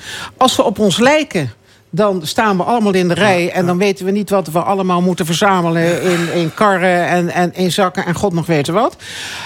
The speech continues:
Speaker 1: Als ze wat minder op ons lijken, dan zijn we niet geneigd om zo snel te handelen. En dat is nou precies waarom je je iedere keer afvraagt: we hebben nu te maken met een wereldprobleem.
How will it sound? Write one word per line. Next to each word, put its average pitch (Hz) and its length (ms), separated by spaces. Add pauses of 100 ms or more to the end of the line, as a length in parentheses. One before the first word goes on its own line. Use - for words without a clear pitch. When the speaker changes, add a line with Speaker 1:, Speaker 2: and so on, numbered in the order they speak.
(400)
Speaker 1:
Als 233 240
ze 190 120
wat 175 160
minder 294 460
op - 200
ons 185 200
lijken, 160 500 (560)
dan 208 440
zijn 247 320
we 247 80
niet 311 320
geneigd 202 460
om 185 160
zo 175 200
snel 151 280
te 143 100
handelen. 131 420 (380)
En 202 260
dat 269 300
is 277 160
nou 254 240
precies 277 460
waarom 247 520 (260)
je 202 340
je 196 100
iedere 294 260
keer 208 220
afvraagt: 254 680 (320)
we 190 140
hebben 240 280
nu 233 140
te - 140
maken 254 320
met 247 120
een 240 120
wereldprobleem. 147 840